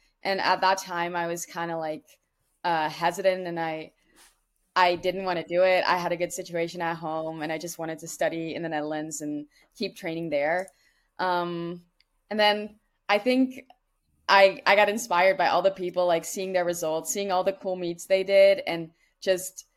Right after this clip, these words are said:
seeing how people progressed and all the experiences they had. And every time people came back in the summer, they were so excited about going to the U S for college. So I was kinda like, "Okay, that might be something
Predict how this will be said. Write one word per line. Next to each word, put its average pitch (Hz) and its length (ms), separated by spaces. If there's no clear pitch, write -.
seeing 190 300
how 202 140
people 185 260
progressed 170 640
and 170 100
all 170 200
the 175 100
experiences 170 600
they 214 120
had. 208 340
And 175 100
every 170 220
time 170 340
people 180 320
came 170 240
back 165 240
in 180 80
the 170 80
summer, 156 400
they 160 120
were 165 120
so 156 180
excited 156 480
about 151 300
going 185 240
to 190 80
the 175 80
U 165 140
S 160 340
for 165 120
college. 156 480
So 196 100
I 165 120
was 165 140
kinda 160 220
like, 156 180
"Okay, 165 240
that 170 220
might 170 180
be 226 100
something 226 460